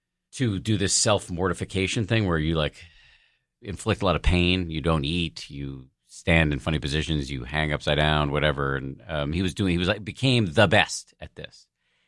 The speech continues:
He ultimately realized that this is, he was still suffering. So one day he actually ate a little bit and stopped starving himself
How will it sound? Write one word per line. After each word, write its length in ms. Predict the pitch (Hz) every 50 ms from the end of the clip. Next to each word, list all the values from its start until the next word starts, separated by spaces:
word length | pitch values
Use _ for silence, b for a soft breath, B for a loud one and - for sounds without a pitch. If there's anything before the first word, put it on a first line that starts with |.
| _ _ -
He 100 | 104 135
ultimately 360 | 175 175 - 143 113 110 110
realized 360 | 185 202 160 107 101 101 85
that 140 | 92 - _
this 240 | 110 104 92 - 113
is, 240 | 110 95 85 - _ _ _ _ _ _
he 100 | 110 117
was 120 | 127 120
still 160 | - - 156 -
suffering. 400 | - 156 143 - - - - - _ _ _ _ _ _ _ _ _ _ _ _ _ _ _ _ _ -
So 380 | - - 113 107 101 101 98
one 520 | 95 92 87 90 95 107 117 120 117 113 95
day 540 | 104 101 98 95 95 95 95 95 92 90
he 640 | - - - - 90 90 87 85 85 82 82 85 87 _ _ _ _ _ _ _
actually 680 | 87 92 90 - - 101 87 85 85 85 80 78 78 - _ _ _ _ _ _ _ _ _ _ _ _ _ _ _ _ _ _ _ -
ate 240 | 113 120 123 - -
a 60 | 104
little 220 | 92 85 82 76
bit 300 | 65 71 82 107 - - _ _ _ _ _ _ _ _ _ _ _ _ _ _ _ _
and 600 | - 87 82 80 80 78 76 78 76 73 71 - _ _
stopped 300 | - - - 107 107 -
starving 380 | - - - 95 87 82 82 85
himself 460 | 78 76 - - 80 76 82 90 -